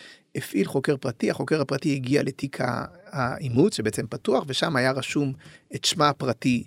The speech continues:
של, אה, אמו הביולוגית, והוא הצליח בעזרת מצבות ועוד כל מיני דרכים, אה, למצוא משפחה, ש-,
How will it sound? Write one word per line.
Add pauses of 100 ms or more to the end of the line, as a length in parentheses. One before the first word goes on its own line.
(420)
של, (220)
אה, (140)
אמו
הביולוגית, (600)
והוא
הצליח
בעזרת
מצבות
ועוד
כל
מיני
דרכים, (520)
אה,
למצוא
משפחה, (920)
ש-,